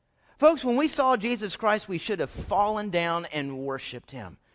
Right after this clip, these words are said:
We should have immediately said, "My life is yours, and it's given to, to the devotion of you, to the service of you." But we walked on by and paid him no attention.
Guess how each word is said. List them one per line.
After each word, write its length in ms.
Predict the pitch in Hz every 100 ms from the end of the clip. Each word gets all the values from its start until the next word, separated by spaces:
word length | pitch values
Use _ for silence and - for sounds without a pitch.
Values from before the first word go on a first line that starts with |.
| _ _
We 140 | 214 240
should 180 | 240 220
have 140 | 190
immediately 760 | 196 214 262 247 220 202 202
said, 260 | 180 240 214
"My 260 | 208 240 240
life 320 | 240 254 233
is 340 | 180 143 156
yours, 560 | 214 294 285 214 160 185
and 120 | 208
it's 160 | 190 170
given 400 | 226 269 247 202
to, 180 | 214 196 233 226
to 100 | 247
the 140 | 220 202
devotion 760 | 208 170 233 302 - 269 226
of 160 | 202 180
you, 200 | 196 175
to 140 | 233
the 140 | 214 208
service 680 | - 285 320 330 285 262 -
of 240 | 226 202
you." 300 | 220 214 170 - -
But 100 | 220
we 140 | 254 330
walked 300 | 254 233 226
on 120 | 220
by 140 | 220
and 80 | 226
paid 140 | 233
him 80 | 233
no 120 | 233
attention. 540 | 233 254 269 - 151